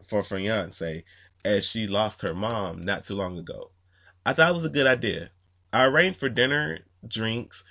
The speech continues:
and a fun with my groomsmen. The best man, my brother, and my best friend booked a steakhouse and then arranged for drinks at a nice place afterwards. They brought me a nice cigar for the lounge, and we had a tremendous time.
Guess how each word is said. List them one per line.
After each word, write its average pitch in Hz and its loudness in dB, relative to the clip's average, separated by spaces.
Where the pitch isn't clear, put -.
and 110 0
a 101 2
fun 117 0
with 104 0
my 101 0
groomsmen. 95 -4
The 104 0
best 127 4
man, 123 2
my 85 -2
brother, 85 0
and 104 -2
my 95 0
best 113 0
friend 110 0
booked - -4
a 90 -8
steakhouse 85 2
and 95 -2
then 123 2
arranged 101 2
for 95 -4
drinks 92 -4
at 90 -4
a 85 -6
nice 92 -4
place 90 -4
afterwards. 67 -8
They 117 0
brought 131 4
me 117 0
a 101 4
nice 113 2
cigar 104 0
for 92 -8
the 90 -4
lounge, 87 0
and 98 -6
we 127 2
had 113 6
a 87 -4
tremendous 110 -4
time. 127 -8